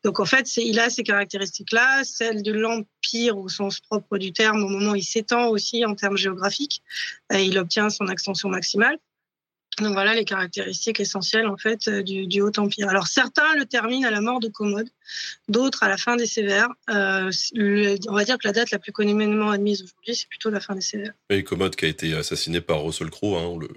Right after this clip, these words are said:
Speaker 2: on le rappelle. <laughs> Euh, et est-ce que tu pourrais définir peut-être pour les gens qui nous écoutent juste le mot épigraphie ?
Speaker 1: Alors l'épigraphie, c'est l'étude des inscriptions sur pierre ou sur autre support, mais essentiellement sur pierre. Donc que ce soit du grès, du calcaire, du marbre, euh...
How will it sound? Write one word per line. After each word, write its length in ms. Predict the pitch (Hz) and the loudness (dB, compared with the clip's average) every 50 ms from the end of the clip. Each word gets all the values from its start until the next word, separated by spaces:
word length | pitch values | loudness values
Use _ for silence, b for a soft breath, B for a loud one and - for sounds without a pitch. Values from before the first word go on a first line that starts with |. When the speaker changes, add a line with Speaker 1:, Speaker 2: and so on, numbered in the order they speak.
| 58 55 - - - | -18 -20 -20 -20 -20
Speaker 2:
on 220 | - - - - | -20 -18 -8 -2
le 60 | - - | 2 2
rappelle. 280 | - - 85 - - | 2 2 2 -2 -4
<laughs> 1000 | - - - - - - - - 143 120 - 135 - - 151 123 - - 139 - - B B B B B B B B B B B B B | -6 -12 -12 -10 -6 -4 0 2 2 2 0 -2 -2 0 -2 -2 0 0 -2 0 0 B B B B B B B B B B B B B
Euh, 240 | 123 120 117 110 104 107 127 B B B B B B B - | 4 4 4 4 2 0 -2 B B B B B B B 0
et 60 | 139 | 0
est-ce 200 | 156 147 139 - | 2 2 0 0
que 80 | - | 0
tu 120 | - - 160 | -2 -2 0
pourrais 200 | 160 156 160 156 | 0 2 2 4
définir 300 | 147 139 - 165 180 - | 2 2 2 0 0 0
peut-être 160 | - 151 131 | -2 -2 0
pour 100 | - 120 | 0 2
les 80 | 110 107 | 2 2
gens 180 | 101 139 147 | 2 2 0
qui 140 | 143 - 120 | 0 -2 -2
nous 220 | 110 107 101 95 | -2 -2 0 -2
écoutent 260 | 101 101 - 143 - - | -2 -4 -6 -6 -6 -4
juste 220 | 98 123 127 - | -4 -4 -2 0
le 80 | 113 110 | 0 0
mot 140 | 120 123 - | 0 0 0
épigraphie ? 680 | - 104 - - 113 110 101 101 - - 95 95 - | 0 -2 -2 -2 -2 0 0 0 -2 -6 -8 -6 0
Speaker 1:
Alors 140 | - 226 226 | 2 2 4
l'épigraphie, 580 | 240 277 262 311 320 302 285 294 294 - 370 392 | 4 2 2 2 2 2 2 2 2 2 0 -2
c'est 180 | 392 - 294 262 | -2 -2 -4 -2
l'étude 500 | 247 277 262 - - 330 349 339 269 220 | -2 -2 -2 0 0 2 2 2 0 0
des 240 | 214 247 247 233 233 | 0 0 0 2 2
inscriptions 580 | 254 277 269 - - 269 220 - 302 294 330 | 2 0 0 -2 -4 -4 -2 0 0 2 2
sur 200 | 330 - - - | 0 -2 -6 -8
pierre 340 | _ - 233 220 226 233 277 285 - _ _ _ _ _ _ _ - | _ 0 2 2 4 2 0 -2 -8 _ _ _ _ _ _ _ -2
ou 300 | 302 262 277 285 294 294 | 2 4 4 4 4 4
sur 420 | 277 - - - 254 254 254 233 | 2 -2 -2 0 0 2 2 2
autre 400 | 220 220 233 226 220 - - 226 | 4 2 2 2 0 -2 -2 -2
support, 400 | 214 - - 233 214 285 302 302 | -2 -2 -2 -2 0 2 2 2
mais 120 | 254 214 226 | 2 0 -2
essentiellement 580 | - 220 - 240 233 220 - 226 214 220 233 | -2 -4 -4 -4 -4 -2 0 0 0 2 0
sur 220 | 240 - - 214 - | -2 -2 -6 -10 -8
pierre. 280 | - 226 220 240 262 294 - B B B B B B B B | -4 -2 0 0 0 0 -4 B B B B B B B B
Donc 100 | - 208 | -2 0
que 60 | 208 - | 2 2
ce 60 | 208 | 0
soit 200 | - - 220 208 | 2 2 0 0
du 120 | 185 196 190 | 0 -2 -2
grès, 180 | - 208 226 | 0 2 2
du 120 | 208 214 202 | 2 0 -2
calcaire, 440 | - 214 190 170 - 208 208 226 | 0 -2 -2 -2 0 0 0 0
du 160 | 208 185 202 196 | 0 0 0 0
marbre, 460 | 185 185 185 196 202 226 202 196 190 | 0 2 0 0 0 0 -2 -2 -2
euh... 380 | 190 185 185 180 180 180 180 | -2 -2 -2 -4 -6 -8 -8